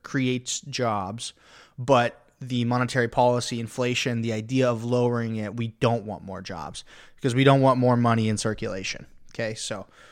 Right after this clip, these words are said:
uh, we don't want that. A better, a better way of explaining it is that, uh, during periods of inflation, demand for goods and services rises, and so businesses obviously increase their output, thus hiring people. And so one of the strategies, or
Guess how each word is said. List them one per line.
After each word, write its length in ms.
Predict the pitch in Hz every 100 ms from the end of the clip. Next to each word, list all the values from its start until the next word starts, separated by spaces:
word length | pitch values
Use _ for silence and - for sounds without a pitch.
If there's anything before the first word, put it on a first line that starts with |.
| _ 120
uh, 420 | 113 107 104 101 - _ -
we 100 | 135
don't 140 | 117 110
want 200 | 98 -
that. 140 | - - - - - - - -
A 80 | 151
better, 380 | 151 165 190 170
a 100 | 135
better 260 | 147 151
way 160 | 143 131
of 60 |
explaining 480 | 123 - - 127 120
it 180 | 117 -
is 220 | 120 110
that, 400 | 123 113 110 - - _ _ -
uh, 140 | 113 117
during 400 | 113 143 147 139
periods 320 | 139 135 120
of 80 | 117
inflation, 580 | 113 - 113 - 113
demand 460 | 107 110 113 117 117
for 160 | - 107
goods 240 | 113 110
and 100 | 113
services 480 | - 110 107 110 101
rises, 640 | 104 110 117 143 147 - - - -
and 100 | 120
so 100 | 127
businesses 640 | 113 123 117 113 123 113
obviously 540 | 110 110 113 - 117 110
increase 360 | 113 - 110
their 160 | - 101
output, 420 | 131 - - 127 -
thus 340 | 113 113 - -
hiring 500 | - 113 120 135 143
people. 460 | - 151 160 160 - - -
And 120 | 127 117
so 160 | 131
one 180 | 120 127
of 80 | 117
the 80 | 113
strategies, 960 | - - 117 123 127 117 110 110 110
or 480 | - 113 110 107